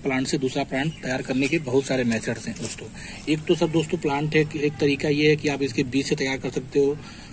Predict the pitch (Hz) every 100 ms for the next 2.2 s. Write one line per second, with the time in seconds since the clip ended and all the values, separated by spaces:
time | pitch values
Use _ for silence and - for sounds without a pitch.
0 | - 131 151 170 160 165 170 160 147 147
1 | 156 151 160 156 151 156 139 139 143 -
2 | 170 202